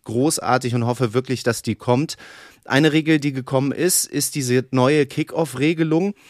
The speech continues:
Da gibt's eine große Änderung, die hoffentlich mehr, ja, spektakuläre Returns bringt und gleichzeitig die Spieler vor Verletzungen schützt und weniger Touchbacks,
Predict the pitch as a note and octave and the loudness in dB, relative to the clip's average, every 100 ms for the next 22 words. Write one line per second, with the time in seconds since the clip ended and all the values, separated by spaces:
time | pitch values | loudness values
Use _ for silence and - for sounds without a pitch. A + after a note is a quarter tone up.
0 | - - C3 E3 - C#3 B2 F3+ - - | -20 -4 2 2 2 2 4 4 4 2
1 | F#3 F3+ D#3+ G3 G3+ - C#3 B2+ D3 E3 | 2 2 2 0 -2 -4 0 2 2 0
2 | D3 C#3 C3 C3+ C#3+ D#3 D3 _ _ _ | -2 -2 2 4 4 2 -2 _ _ _
3 | _ _ A#2+ A#2 G#2 - C3+ C3+ - B2+ | _ _ -6 -4 -4 -4 -2 -2 0 2
4 | C#3+ C#3 B2 B2 C3 D3+ - - E3 D3+ | 4 4 0 0 2 2 -2 -2 -2 -2
5 | B2 A2+ G#2+ D3+ F3 - F3 E3+ E3+ - | -2 2 4 4 2 2 2 2 -4 -6
6 | B2+ - E3 E3 D#3 C#3+ C3+ B2+ - - | -8 -4 0 2 2 0 2 0 0 -2
7 | E3+ E3+ - G3 - - - - - - | -2 -4 -2 -2 -2 -8 -12 -20 -20 0
8 | E3+ F#3 F3 F#3 D#3+ D3 D#3+ F3 - F#3 | 2 4 4 4 4 2 0 0 2 0
9 | F#3+ - | 0 -4